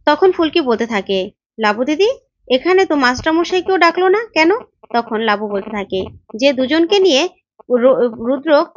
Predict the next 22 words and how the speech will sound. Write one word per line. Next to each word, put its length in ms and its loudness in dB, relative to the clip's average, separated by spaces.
প্রেস 280 -2
কনফারেন্স 460 2
করছে 280 -4
তাদেরকে 420 -2
বাবা 260 0
তেমন 220 -4
একটা 240 -6
পছন্দ 340 -4
করে 220 -4
না, 240 -4
তাদেরকে 440 0
নিয়েই 300 2
রুদ্র 300 -4
এরকম 320 0
মাতামাতি 440 0
করছে, 280 -2
বুঝতে 280 -4
পারছি 300 -2
না 100 0
ওর 80 -2
কি 180 -2
হয়েছে।" 480 -2